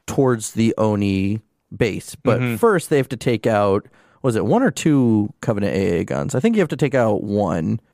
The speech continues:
Speaker 2: Uh, w-, yes.
Speaker 1: Yeah, you have to take out one. You, it's, it's very early on as well. You find yourself in a Scorpion tank. So that's really nice. Like, you get in that thing,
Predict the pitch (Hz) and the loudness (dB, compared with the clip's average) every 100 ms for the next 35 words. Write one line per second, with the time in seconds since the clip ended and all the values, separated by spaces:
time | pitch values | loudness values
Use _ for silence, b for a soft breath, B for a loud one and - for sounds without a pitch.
0 | - 190 208 220 220 202 156 156 143 170 | -6 0 2 4 4 2 2 0 0 -2
1 | 165 143 123 - - - 135 123 113 139 | -2 0 -2 -2 -12 -4 2 2 4 2
2 | 180 196 196 180 131 110 110 107 110 b | 2 0 4 4 4 2 2 0 -4 b
3 | b b 123 156 170 - 76 98 - 190 | b b 2 2 2 -6 -10 -8 -2 -2
4 | 202 - 202 156 262 311 175 180 165 147 | 0 2 2 4 2 4 4 6 6 4
5 | 123 113 139 127 113 113 160 151 139 123 | 2 2 4 4 2 0 0 0 0 0
6 | 139 117 104 - - _ _ _ _ _ | 2 2 0 -6 -20 _ _ _ _ _
7 | _ _ _ _ _ - 139 131 117 - | _ _ _ _ _ 0 2 2 0 2
8 | 123 101 95 - 73 - - 262 254 - | 0 0 -4 -6 -8 -8 0 2 2 0
9 | 92 92 - - 107 98 - b b b | -2 -4 -4 -2 -2 -4 -10 b b b
10 | 127 160 180 165 143 165 143 139 139 | 0 2 2 2 0 2 2 4 2